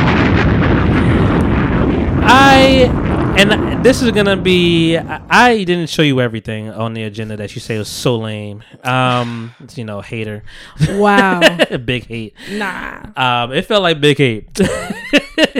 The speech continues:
Speaker 1: So
Speaker 2: You know I don't know about shit.
Speaker 1: I know. That's why I'm like,
Speaker 2: I
Speaker 1: you
Speaker 2: don't be knowing about
Speaker 1: I know,
Speaker 2: things.
Speaker 1: but, like, you, you know, I'm gonna bring you in into this world. You know, you, and you have a lot of things that you're gonna wanna commentate on. Um, wow. Uh,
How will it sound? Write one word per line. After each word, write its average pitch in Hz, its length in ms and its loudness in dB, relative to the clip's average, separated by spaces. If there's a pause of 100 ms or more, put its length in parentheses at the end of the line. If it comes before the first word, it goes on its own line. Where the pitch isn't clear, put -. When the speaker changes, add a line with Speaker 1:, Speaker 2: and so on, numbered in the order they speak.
Speaker 1:
So 127 440 -2 (500)
Speaker 2:
You 269 100 -8
know 330 80 -6
I 285 80 -2
don't 240 100 -6
know 208 120 -6
about 180 200 -8
shit. - 320 -12
Speaker 1:
I 165 140 4
know. 226 420 6
That's 147 160 0
why 202 120 4
I'm 208 120 0
like, 196 280 2
Speaker 2:
I 330 80 6
Speaker 1:
you 392 60 6
Speaker 2:
don't 392 120 2
be 330 100 8
knowing 285 280 6
about 220 320 2
Speaker 1:
I 190 120 6
know, 240 260 6
Speaker 2:
things. 214 100 2
Speaker 1:
but, 180 120 4
like, 175 280 2
you, 180 200 -8
you 160 100 -2
know, 202 120 2
I'm 196 80 2
gonna 165 100 -4
bring 190 180 -4
you 147 200 -4
in 185 300 -6
into 160 160 -4
this 147 100 -4
world. 160 640 -2
You 147 120 -2
know, 147 120 0
you, 165 180 -2 (120)
and 151 200 -6
you 160 180 2
have 196 260 4
a - 20 -2
lot 156 300 0
of - 20 -16
things 151 220 -6
that 135 160 -6
you're 139 80 -2
gonna 127 400 -4
wanna 123 180 -8
commentate 113 400 -12
on. - 180 -16 (640)
Um, 107 500 -10 (120)
wow. 101 480 -14 (680)
Uh, 101 360 -10